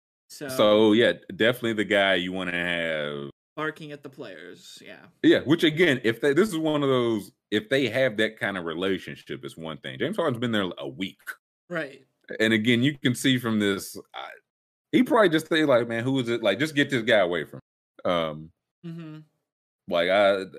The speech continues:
Speaker 2: he pr-, I, he knows, he's like, "I know he's somebody, but, like, he's not my friend."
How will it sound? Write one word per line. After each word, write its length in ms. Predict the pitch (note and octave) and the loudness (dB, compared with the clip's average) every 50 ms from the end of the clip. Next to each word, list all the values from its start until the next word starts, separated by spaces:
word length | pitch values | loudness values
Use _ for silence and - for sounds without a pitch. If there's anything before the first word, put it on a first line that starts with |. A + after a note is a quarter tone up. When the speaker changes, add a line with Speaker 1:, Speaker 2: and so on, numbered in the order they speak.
| - | -2
Speaker 2:
he 120 | G#2+ B2+ C3+ | -2 -2 0
pr-, 200 | C3 - - - | -2 -4 -6 -2
I, 120 | G#2+ A#2+ | -2 0
he 100 | C3+ E3+ D#3+ | 0 0 2
knows, 240 | D#3+ D#3+ D#3 D3+ | 2 2 2 2
he's 200 | D3 C#3+ C#3 C3 | 2 0 0 0
like, 120 | A#2+ A2 G#2 | 0 0 2
"I 60 | A#2+ | 2
know 140 | B2+ C#3 C3 | 2 2 2
he's 200 | B2+ B2 A#2 - | 2 0 0 0
somebody, 420 | - A#2+ A2+ G#2 G2 F2+ F2+ F2 | 0 0 2 2 2 2 0 -2
but, 140 | E2 D#2+ - - _ _ _ _ _ _ _ _ - | -4 -6 -8 -10 _ _ _ _ _ _ _ _ -12
like, 180 | E2 E2 D#2+ E2 | -10 -8 -6 -4
he's 120 | F#2 A2+ | -2 0
not 140 | B2 A2+ F#2+ | 0 0 0
my 160 | F#2 G#2+ A#2+ | 0 0 -2
friend." 240 | F#2 - D#2+ D2 D2 | -2 -4 -8 -12 -14